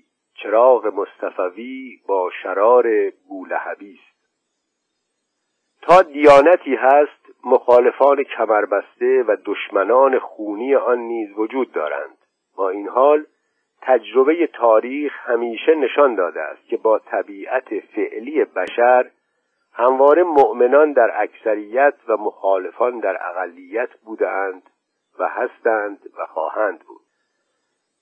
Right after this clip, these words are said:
پس از لغو تفتیش عقاید و سانسور و قائل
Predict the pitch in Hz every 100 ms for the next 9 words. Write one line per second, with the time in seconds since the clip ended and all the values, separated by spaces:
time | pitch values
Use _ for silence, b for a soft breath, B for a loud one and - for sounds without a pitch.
0 | _ _ _ - 165 180 170 151 139 165
1 | 147 151 160 147 120 - 117 113 127 101
2 | 110 107 104 139 143 117 104 - 107 95
3 | - 131 139 120 110 107 98 104